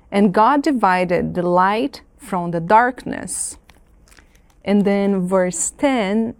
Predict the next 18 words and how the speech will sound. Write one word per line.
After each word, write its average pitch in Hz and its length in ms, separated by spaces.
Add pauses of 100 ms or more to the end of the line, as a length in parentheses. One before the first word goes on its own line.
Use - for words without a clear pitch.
(180)
says, - 840 (680)
"And 214 240
God 285 420
called 202 680 (160)
the 190 120
dry 208 360
land 220 380 (120)
earth, - 540 (480)
and 208 160
the 202 40
gathering 277 640
together 214 640
of 180 200
the 190 100
waters 185 760 (140)
he 185 120
called 190 400
seas. - 720